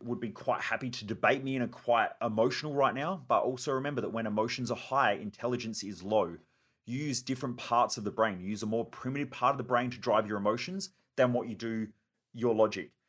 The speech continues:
And so if you can be logical and you can be a critical thinker and you think, "Well, maybe let me go and reflect on this. Like, I'm a bit emotional now. This doesn't make sense to me. Like, this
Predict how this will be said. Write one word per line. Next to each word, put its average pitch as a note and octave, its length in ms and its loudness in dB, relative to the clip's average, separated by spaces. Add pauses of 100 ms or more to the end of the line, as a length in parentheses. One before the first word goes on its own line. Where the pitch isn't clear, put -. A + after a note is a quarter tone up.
(300)
And B2 140 0
so B2+ 120 -2
if B2 220 -6
you D3 60 -10
can D3+ 140 -6
be C3 100 -2
logical C3 600 2
and D3 80 -6
you C3 60 -6
can B2+ 140 -6
be B2 120 -2
a - 20 -4
critical B2 420 -10
thinker B2+ 340 -10
and E3 80 -8
you C#3 80 -8
think, C3 240 -8
"Well, C#3+ 120 -8
maybe D#3+ 240 -4
let E3+ 160 -2
me E3+ 80 -8
go E3 100 2
and D#3 80 2
reflect B2+ 340 -4
on G2+ 100 -4
this. D#2+ 180 -12
Like, F#2 160 -2
I'm A#2 80 -6
a A2+ 40 -6
bit C#3 140 -4
emotional B2+ 460 -4
now. B2+ 180 -2
This A#2+ 140 -8
doesn't B2 240 0
make G#2+ 160 -4
sense B2 240 -6
to B2+ 60 -8
me. B2+ 100 -4
Like, G#2+ 320 0
this - 280 -2